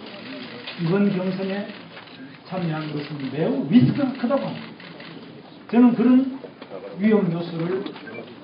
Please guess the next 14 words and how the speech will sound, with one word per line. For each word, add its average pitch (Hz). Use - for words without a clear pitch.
모두 226
다 120
받아들이고 240
우리 226
국민을 269
위해서, -
나라를 165
위해서, -
우리 185
새누리당의 220
승리를 202
위해서 196
제 156
몸을 156